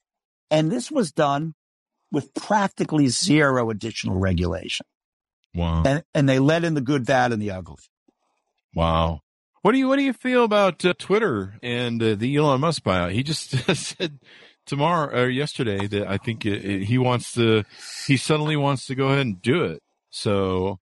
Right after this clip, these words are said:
Speaker 2: does, is, is that, uh, what do you think about that?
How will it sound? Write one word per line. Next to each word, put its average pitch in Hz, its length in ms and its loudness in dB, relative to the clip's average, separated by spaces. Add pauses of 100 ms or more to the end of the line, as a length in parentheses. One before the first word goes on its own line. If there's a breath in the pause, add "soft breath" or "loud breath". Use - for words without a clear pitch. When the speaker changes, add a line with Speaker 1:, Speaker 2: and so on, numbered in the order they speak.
(360)
Speaker 2:
does, 98 320 -6
is, 104 280 -10
is 104 240 -8
that, 117 340 -2
uh, 104 60 2
what 135 80 2
do 170 60 2
you 156 40 0
think 170 200 -2
about 87 240 0
that? 78 180 -8